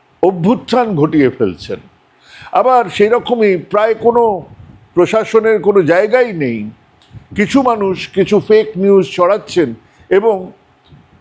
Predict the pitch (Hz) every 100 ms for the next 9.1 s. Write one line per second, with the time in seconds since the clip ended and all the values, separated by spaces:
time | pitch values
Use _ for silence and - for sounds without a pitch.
0 | - 165 233 160 170 196 196 190 170 160
1 | 143 117 107 92 92 - - - _ _
2 | _ _ _ _ _ _ _ - - _
3 | _ - 208 240 233 247 262 254 - 175
4 | 170 196 - 190 143 190 202 208 202 175
5 | 170 175 160 147 - 196 208 220 214 175
6 | - 180 214 - 226 226 220 202 190 -
7 | - 247 247 208 190 185 180 147 120 135
8 | 127 165 175 170 147 - 175 151 139 135